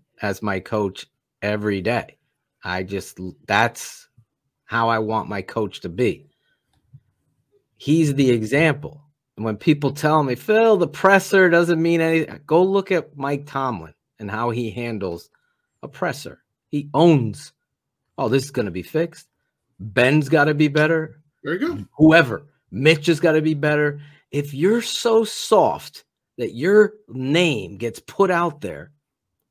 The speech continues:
Speaker 1: oh, it gets put out there in the locker room, it gets put out there on film, guess what?
Speaker 2: <laughs>
Speaker 1: This isn't college. This isn't high school.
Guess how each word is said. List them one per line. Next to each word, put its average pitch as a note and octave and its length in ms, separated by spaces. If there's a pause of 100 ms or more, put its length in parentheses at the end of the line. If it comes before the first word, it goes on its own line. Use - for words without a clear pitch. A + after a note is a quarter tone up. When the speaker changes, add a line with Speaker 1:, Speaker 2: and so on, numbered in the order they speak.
(240)
Speaker 1:
oh, G3+ 280
it - 200
gets F#3+ 200
put A3+ 260
out G#3 260
there G#3 200
in F3 160
the F3 100
locker F#3+ 400
room, F3+ 160
it C3+ 60
gets B2 160
put G3 260
out F3 280
there E3+ 260 (320)
on B2+ 160
film, E3+ 500
guess E3 360
what? F3 340
Speaker 2:
<laughs> - 80
Speaker 1:
This - 240
isn't A3+ 300
college. F#3+ 720 (440)
This - 140
isn't F#3+ 260
high G3+ 220
school. - 380